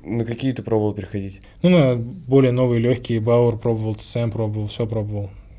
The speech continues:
Speaker 2: То есть, э, щас мне вот Ц Ц М нравится, я играю.
Speaker 1: Ах, да уж, интересный ты.
Speaker 2: Ну, блин, у меня вот все ребята трогают клюшки, говорят: «Ты че, прикалываешься вообще с таким деревом играешь?»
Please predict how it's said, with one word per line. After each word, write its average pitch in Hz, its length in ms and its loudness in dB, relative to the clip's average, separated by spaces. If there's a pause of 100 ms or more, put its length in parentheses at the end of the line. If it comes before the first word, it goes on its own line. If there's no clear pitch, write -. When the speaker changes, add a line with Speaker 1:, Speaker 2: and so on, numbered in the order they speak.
Speaker 2:
То - 60 -10
есть, - 280 -12
э, 104 360 -8 (120)
щас - 240 -8
мне 110 100 -4
вот 107 140 -8
Ц - 80 -14
Ц - 140 -8
М 107 60 -4
нравится, 110 340 -6
я 107 60 -6
играю. 110 260 -6 (2000)
Speaker 1:
Ах, 110 600 0 (340)
да 123 200 0
уж, 110 200 -6 (180)
интересный 120 600 -2
ты. 110 140 -12
Speaker 2:
Ну, 151 640 4
блин, 135 460 4 (360)
у 135 120 -8
меня 120 320 4
вот 113 100 0 (100)
все 123 160 0
ребята 110 300 2
трогают 117 320 2
клюшки, 107 300 -6
говорят: 104 320 -4
«Ты - 80 -20
че, 107 140 -8 (260)
прикалываешься 113 520 -4
вообще 113 240 -8
с - 60 -12
таким 110 340 -8
деревом 104 380 0
играешь?» 104 360 -6